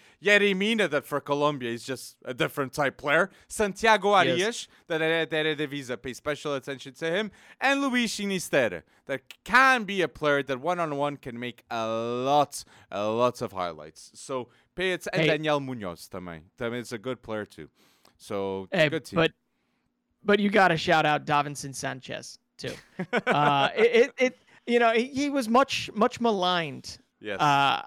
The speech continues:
Speaker 2: when he, when he left Spurs, right? Uh, to the point where he was getting booed, and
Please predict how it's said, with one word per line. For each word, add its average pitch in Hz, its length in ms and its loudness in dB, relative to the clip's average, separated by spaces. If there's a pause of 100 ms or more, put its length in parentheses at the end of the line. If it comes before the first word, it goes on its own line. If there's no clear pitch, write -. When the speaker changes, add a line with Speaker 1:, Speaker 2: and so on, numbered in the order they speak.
Speaker 2:
when 165 240 -2
he, 170 420 -2
when 160 160 -4
he 165 240 -2
left 156 480 -2
Spurs, - 460 -6
right? 143 380 -2
Uh, 139 220 0
to 165 120 -8
the 160 60 -8
point 165 300 -2
where 151 100 -4
he 143 60 -4
was 131 100 -12
getting - 220 -8
booed, 190 500 6
and 139 200 -6